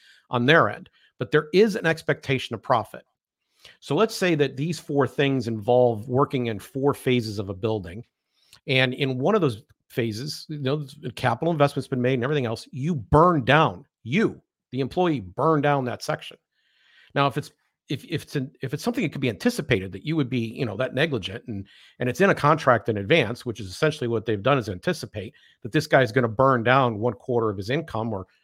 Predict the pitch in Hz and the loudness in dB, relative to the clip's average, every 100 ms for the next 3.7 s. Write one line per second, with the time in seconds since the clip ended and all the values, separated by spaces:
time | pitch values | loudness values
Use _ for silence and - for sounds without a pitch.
0 | _ - 113 156 143 110 - - 156 180 | _ -4 -2 0 0 -2 -4 -2 2 2
1 | 156 110 - 123 113 - 113 107 120 117 | 0 -6 0 0 0 -6 -6 -2 -4 -4
2 | - 135 120 107 - 131 123 123 - - | -6 -6 -4 -8 -4 -2 -2 -4 -6 -2
3 | 117 107 110 165 117 95 | 0 2 2 2 0 -6